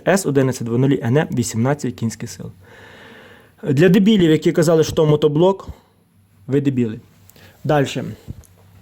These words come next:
Е, так, в коробці також рівень мастила мінімальний,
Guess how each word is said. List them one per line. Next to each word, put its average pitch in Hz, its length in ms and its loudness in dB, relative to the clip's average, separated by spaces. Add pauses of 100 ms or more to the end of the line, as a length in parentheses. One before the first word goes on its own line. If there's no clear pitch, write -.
(220)
Е, 127 240 4
так, 131 380 0
в 139 300 2
коробці 175 460 2
також 147 520 0
рівень 160 360 4
мастила 151 500 2
мінімальний, 151 720 2